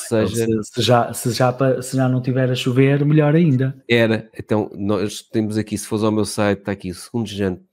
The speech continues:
Speaker 2: o segundo
Speaker 1: É?
Speaker 2: encontro, jantares.
Speaker 1: Eu vi aí o
Speaker 2: Eh,
Speaker 1: Hildeberto a falar também, que eu
Speaker 2: Ai,
Speaker 1: conheço.
Speaker 2: viste?
Speaker 1: Vi que ele
Speaker 2: Espetáculo. E, e então, este,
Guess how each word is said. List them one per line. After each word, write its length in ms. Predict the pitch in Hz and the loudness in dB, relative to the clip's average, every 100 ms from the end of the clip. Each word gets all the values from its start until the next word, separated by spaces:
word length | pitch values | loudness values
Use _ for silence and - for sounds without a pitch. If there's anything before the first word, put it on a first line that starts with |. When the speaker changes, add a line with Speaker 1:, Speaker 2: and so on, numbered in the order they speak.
| - | -20
Speaker 2:
o 40 | |
segundo 360 | - 117 110 127 | -12 -6 -2 2
Speaker 1:
É? 140 | 131 | 2
Speaker 2:
encontro, 420 | 156 117 110 - - | 2 2 0 0 -10
jantares. 680 | 104 104 95 101 95 104 - _ _ _ _ _ _ _ _ _ _ _ _ _ _ - | -6 -2 -2 2 2 2 -4 _ _ _ _ _ _ _ _ _ _ _ _ _ _ 0
Speaker 1:
Eu 100 | 151 | 2
vi 180 | 147 147 | 4 6
aí 200 | 127 131 | 6 6
o 60 | 131 | 6
Speaker 2:
Eh, 20 | |
Speaker 1:
Hildeberto 640 | 127 120 - 113 156 156 | 4 0 -6 -6 -4 -2
a 40 | 139 | -2
falar 360 | - 131 123 | -2 -2 -2
também, 680 | 113 117 117 127 139 143 147 - _ | -2 -2 0 0 0 -4 -8 -14 _
que 100 | 117 | -2
eu 60 | |
Speaker 2:
Ai, 80 | 123 | 2
Speaker 1:
conheço. 320 | 123 160 151 147 | 4 6 4 2
Speaker 2:
viste? 160 | 113 - _ _ | -2 -6 _ _
Speaker 1:
Vi 360 | 110 113 123 135 | -10 -6 -4 -4
que 120 | 127 | -6
ele 260 | 107 107 113 _ _ _ _ _ _ _ | -6 -8 -12 _ _ _ _ _ _ _
Speaker 2:
Espetáculo. 720 | - 123 104 107 101 - 92 - - - _ - | -4 0 2 2 0 -2 -10 -12 -20 -20 _ 0
E, 600 | 139 143 143 139 143 - _ - | 4 4 4 2 -2 -6 _ 0
e 120 | 131 | 2
então, 360 | 123 156 156 - | 4 4 2 2
este, 380 | 147 131 - | 0 0 -2